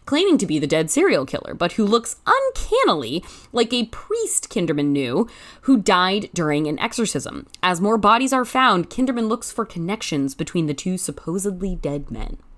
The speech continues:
So, and it's, it's very talky. It, it's like a, it's at many points like a two-hander between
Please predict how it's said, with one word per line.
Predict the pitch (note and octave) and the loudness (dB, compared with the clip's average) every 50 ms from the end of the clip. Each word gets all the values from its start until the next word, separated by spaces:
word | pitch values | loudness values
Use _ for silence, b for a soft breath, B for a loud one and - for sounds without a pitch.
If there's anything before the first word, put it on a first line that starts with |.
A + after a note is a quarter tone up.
| B B B B B B B B B B B | B B B B B B B B B B B
So, | - - - C4+ A#3+ A3 G#3 - - - | -4 2 4 6 6 6 6 4 2 0
and | A#3+ C4 B3+ B3 - - - | 2 2 2 2 0 -4 -2
it's, | B3+ C4+ - - - - - - | -2 -2 0 0 -6 -6 -6 0
it's | - C4+ A3 A#3 | 0 0 2 2
very | A3 G#3 C4 D#4 G#4 G#4+ F#4 | 4 4 4 4 6 4 2
talky. | - B3 C#4+ D#4+ C5 C5 - - A2+ A2 F#3 | 4 6 6 6 6 6 2 -8 -4 2 2
It, | B3+ A#3 - | 0 2 2
it's | C4 C#4+ - - | -2 -2 2 2
like | D4 D4 - | 0 2 4
a, | D4+ A#3+ G#3 F#3+ G#3 G3+ b b b b b b b | 4 4 4 4 2 -2 b b b b b b b
it's | - - - - | -2 -2 0 2
at | E4 G3 - - A3 G#3+ G#3+ G3+ - | 0 0 0 -4 -4 -2 -2 -2 0
many | A3 B3 C#4+ D#4 D#4 | 0 2 2 2 0
points | - - D#4+ D#4+ E4+ E4+ - - | 0 0 0 0 0 0 -2 -8
like | C4+ - | -2 0
a | B3+ G3 - | 0 0 0
two-hander | - - - - - D4 D#4+ F4 D4+ A#3 A3 A3 C4+ D4 - F3+ - - - - b b b b b b b b F#3+ F3 | -2 -6 -6 0 4 4 6 6 6 4 2 2 4 2 2 2 0 -4 -6 -14 b b b b b b b b 0 0
between | A#3+ B3 - - - C4 A#3+ A#3 A3 A3 G#3 G3 G3 G3 G3 | 2 2 0 2 2 4 4 6 6 6 4 4 2 0 -2